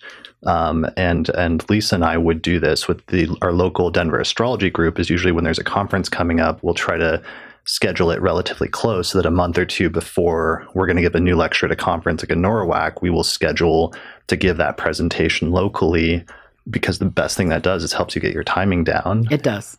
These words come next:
Speaker 1: And helps with that. It also helps with knowing audience reaction and knowing if there's a point that you end up spending more time on than you're expecting or less time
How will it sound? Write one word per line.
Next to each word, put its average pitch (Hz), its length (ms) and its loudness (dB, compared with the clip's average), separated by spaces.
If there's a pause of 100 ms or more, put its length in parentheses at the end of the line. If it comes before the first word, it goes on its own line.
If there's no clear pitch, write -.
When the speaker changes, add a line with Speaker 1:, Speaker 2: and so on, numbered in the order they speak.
Speaker 1:
And 87 260 2
helps - 240 -2
with 85 120 0
that. 107 260 0
It 85 100 0
also 85 260 0
helps - 300 -2
with 85 180 0
knowing 87 520 0 (440)
audience 95 460 0
reaction 87 760 2
and 82 160 2
knowing 85 400 2
if - 220 -4
there's 85 160 0
a 82 60 0
point 87 360 -2
that 82 120 0
you 90 100 2
end 85 140 2
up - 100 -4
spending 85 340 0
more 87 220 2
time 92 380 0
on 87 140 2
than 85 140 0
you're 82 120 0
expecting 95 520 -2
or 82 80 0
less 85 300 -2
time 87 560 0